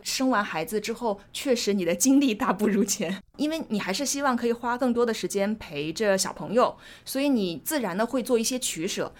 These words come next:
就是你不会像以前那样把所有的事情或者精力都放在工作上，或者平均地分配在其他的一些事情上，你总是要挤出一些时间，甚至你希望把你大部分的可支配的时间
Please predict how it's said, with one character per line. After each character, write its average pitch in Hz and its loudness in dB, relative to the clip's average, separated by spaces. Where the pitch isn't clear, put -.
就 311 -8
是 302 -4
你 226 2
不 190 -6
会 220 0
像 220 0
以 190 -4
前 160 -10
那 180 -8
样 170 -4
把 151 -4
所 - -8
有 196 -2
的 180 -2
事 190 -6
情 151 -8
或 214 -2
者 147 -2
精 196 -2
力 202 0
都 180 0
放 202 -4
在 185 -4
工 202 -4
作 202 0
上， 175 -4
或 175 -2
者 165 -4
平 180 -4
均 208 -2
地 202 -2
分 214 -4
配 208 -4
在 185 -2
其 - -4
他 185 -2
的 196 2
一 185 2
些 196 0
事 196 -2
情 175 -6
上， 160 -6
你 233 0
总 208 -4
是 - 0
要 233 4
挤 - -6
出 220 -4
一 - -2
些 208 2
时 196 -2
间， 156 -6
甚 254 2
至 233 -2
你 185 -2
希 208 -2
望 196 0
把 170 -2
你 170 -6
大 285 -2
部 202 -2
分 175 -4
的 127 -6
可 - -6
支 196 -2
配 220 -2
的 185 0
时 170 -6
间 160 -6